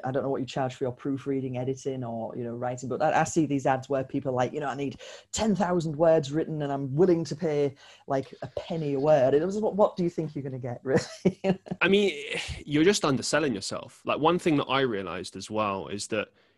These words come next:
Speaker 2: your price kind of reflects the quality of what you're producing. So if you
Speaker 1: Right.
Speaker 2: undersell yourself, you're basically saying, "What I do is cheap and rubbish."
Speaker 1: You're saying you don't value your own work. Yeah, exactly.
Speaker 2: You, to, yeah, but, like, the perception, I mean, it's like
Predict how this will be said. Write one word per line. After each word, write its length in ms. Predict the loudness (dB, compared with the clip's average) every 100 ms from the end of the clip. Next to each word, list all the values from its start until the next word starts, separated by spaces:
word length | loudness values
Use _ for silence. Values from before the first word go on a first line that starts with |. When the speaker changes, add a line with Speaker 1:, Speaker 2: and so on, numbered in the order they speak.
| -6
Speaker 2:
your 300 | 2 4 2
price 640 | -2 0 2 2 0 -4
kind 240 | 0 2 4
of 180 | 2
reflects 960 | 0 -2 -2 -2 -2 -6 -8 -4 -4 -6 _ _ _ _ _ _ _ _ _ _ _ _ _ _
the 180 | -4 -2
quality 560 | -2 0 2 2 0 -6
of 140 | -4
what 160 | -4 -4
you're 100 | -4
producing. 680 | -6 -2 0 4 4 4 4
So 140 | 4
if 140 | 4 6
you 160 | 4
Speaker 1:
Right. 80 | 6
Speaker 2:
undersell 420 | 6 6 6 6
yourself, 360 | 6 4 2 0
you're 80 | 2
basically 400 | 2 2 0 -2
saying, 640 | 2 2 4 2 0 -4 -10 -12 -6
"What 220 | 0 2
I 140 | 2
do 220 | 2 0 0
is 380 | -4 -6 -10 -10
cheap 320 | -6 -6 -10 -12
and 200 | -8 -4
rubbish." 380 | 0 -2 -2 0
Speaker 1:
You're 100 | 0
saying 280 | 2 0 0
you 100 | 0
don't 280 | 2 2 2
value 320 | 0 0 0
your 240 | -2 -4
own 140 | -4 -6
work. 300 | -6 -8 -10
Yeah, 140 | -14 -12
exactly. 340 | -12 -10 -8
Speaker 2:
You, 60 | -2
to, 280 | 4 4 6
yeah, 240 | 6 6
but, 160 | 6 6
like, 220 | 6 6
the 100 | 4
perception, 460 | 4 4 4 2 4
I 40 |
mean, 160 | 6 8
it's 120 | 6
like 300 | 4 2